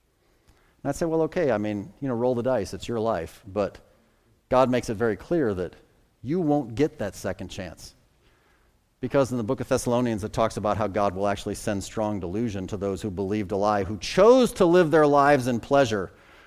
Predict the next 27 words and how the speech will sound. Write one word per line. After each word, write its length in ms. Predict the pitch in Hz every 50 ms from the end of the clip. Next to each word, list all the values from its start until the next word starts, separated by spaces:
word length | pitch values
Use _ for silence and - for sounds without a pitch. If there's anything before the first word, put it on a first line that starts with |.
| _ _ -
rather 420 | 113 135 156 170 190 170 170 147
than 240 | 135 135 135 127 123
submitting 460 | - - 131 113 117 123 117 110 101
to 100 | 101 107
Christ. 380 | - - 120 104 85 - - 127
In 60 | 151
other 180 | 185 196 160
words, 440 | 117 107 101 92 87 - - - - _ _ _ _ _ _ _ _ _ _ _ _ _ _ _ _
you 140 | - 190 247
can't 320 | - - 269 254 233 170
cross 460 | - - - - 208 214 208 170 - -
over 340 | 180 175 180 156 147 143
into 160 | 139 131 131 127
some 240 | - - 165 160
other 160 | 156 143 139 127
dispensation 800 | 110 143 135 - - 127 117 110 - 139 139 139 127 - 117 107
and 100 | 107 113
all 140 | 120 123
of 80 | 131 120
a 60 | 120
sudden 300 | - - 143 135 123 120
get 120 | 107 127 127
away 220 | 117 117 120 123
with 160 | 123 120 110
a 80 | - -
second 400 | - - - 139 - - 117 101
chance. 480 | - - 110 101 85 80 - - -